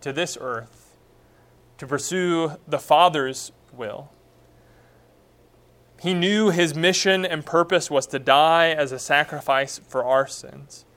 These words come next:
And as painful and dreadful and undesirable as that was, it didn't matter what Jesus felt about it. It didn't matter what it would cost him.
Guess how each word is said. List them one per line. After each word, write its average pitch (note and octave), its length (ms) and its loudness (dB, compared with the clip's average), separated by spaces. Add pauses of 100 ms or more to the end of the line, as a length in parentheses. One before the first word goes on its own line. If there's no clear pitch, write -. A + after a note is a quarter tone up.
(520)
And E3 140 2
as D#3 100 -2
painful G#3+ 840 4
and D#3 260 -4
dreadful G3 800 2
and D#3+ 320 -4
undesirable F#3 1000 2
as D3+ 280 0
that C#3+ 240 2
was, B2+ 580 -12 (1000)
it D3+ 60 -16
didn't F#3+ 200 -4
matter D#3+ 340 2
what C3+ 220 0
Jesus C3 640 -14
felt - 560 -4 (480)
about A#2+ 300 -6
it. - 180 -18
It D#3 120 -10
didn't F3+ 300 0
matter E3+ 540 6
what D#3 240 6
it E3+ 100 -2
would D3+ 180 -6
cost - 520 -2
him. B2 360 -18